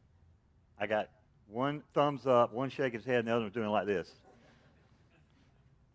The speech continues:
He didn't want to wake her up this morning. Now, he was here early praying. He didn't want to wake her up, so he's gonna call her after lunch.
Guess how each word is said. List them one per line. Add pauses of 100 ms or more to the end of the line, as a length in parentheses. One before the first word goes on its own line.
(880)
He
didn't
want
to
wake
her
up
this
morning.
Now,
he
was
here
early
praying.
He
didn't
want
to
wake
her
up,
so
he's
gonna
call
her
after
lunch.